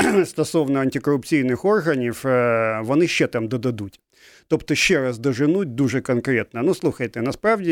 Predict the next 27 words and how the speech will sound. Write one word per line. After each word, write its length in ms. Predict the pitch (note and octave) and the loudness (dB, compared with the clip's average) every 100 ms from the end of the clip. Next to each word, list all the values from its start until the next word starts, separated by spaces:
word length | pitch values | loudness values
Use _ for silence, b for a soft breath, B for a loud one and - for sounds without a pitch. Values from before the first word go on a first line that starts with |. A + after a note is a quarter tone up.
| D3 C3+ | 0 0
як 200 | C#3 C#3+ | 0 0
в 40 | |
одеському 520 | C#3+ D#3 D3 E3+ D3 | 0 0 0 0 2
анекдоті, 600 | C#3+ C#3 A#2+ G#2 G2+ - | 2 2 0 -6 -10 -8
осадок 480 | A2+ A#2 G#3 A3 F#3 | -6 0 2 2 0
все 160 | - D#3+ | 0 0
одно 240 | C#3+ D#3+ | 2 2
залишиться, 560 | B2+ A#2+ G2+ - - A2+ | 2 0 -2 -8 -16 -14
а? 120 | C#3+ A3 B B B B | -12 -12 B B B B
Але 200 | D3 D3+ | 2 2
тим 240 | F3 G#3 | 0 2
не 100 | F#3 | 4
менше, 1080 | E3+ G3 A3 - F#3 E3 D#3+ D3+ C#3+ C3 A#2+ - | 4 4 2 0 2 4 4 4 4 2 0 -4
потрібно 440 | C3+ D3+ G3 F3 D3 | -4 -2 0 0 -2
тепер 380 | C#3+ E3 D#3+ | 0 0 0
зрозуміти 640 | A#2 C3+ C3+ D#3+ D#3 B2+ B2+ | 0 0 2 4 4 2 0
один 300 | C3 C3 C3 | 0 2 2
одного 680 | F#3 G#3+ G#3 F#3 C3+ C#3 C3 | 2 2 2 0 2 2 0
і 100 | A#2+ | 0
так, 280 | A2+ F3+ F3 | 0 0 0
щоб 220 | - C3 | -4 -2
ми 200 | B2+ D3 D3+ D3 C#3 C3 B2 B2 b b b b | 0 2 2 2 2 2 0 -2 b b b b
не 140 | D3 | 2
намагалися 1000 | D3+ C#3 B2+ E3 E3+ C3 - B2+ B2 A#2+ - | 4 2 2 2 2 0 0 2 2 0 -2
пройти 640 | C3 B2 D#3+ D#3+ D#3 C3+ | -2 0 2 4 4 2
між 180 | B2 C3+ | 2 2
крапельками. 760 | - B2 G#2 G#2 - G#2 G2+ | 2 0 0 -10 -12 -10 -10